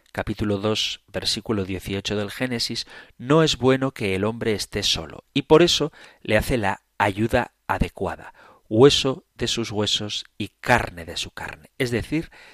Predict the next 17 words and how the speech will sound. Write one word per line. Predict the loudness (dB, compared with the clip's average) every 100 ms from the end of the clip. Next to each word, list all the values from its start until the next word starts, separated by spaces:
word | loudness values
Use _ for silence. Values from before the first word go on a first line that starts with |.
| -20 -4
de | 0 0
su | 0 0
igual | 4 2 2
condición | -4 -6 -8 -2 -4 -4 _ _
y | -6
dignidad, | -6 -8 -10 -12 -12 -20 -20 _ _
y | 4
da | 8 6 6 _ -8
a | -2
Adán | 0 0 0
y | 0
Eva | 0 -2 -6 _
el | -4 -2
mandato | -2 -2 -2 -2
de | -2
ser | 0 0
fecundos | -2 -4 -4 -2 -4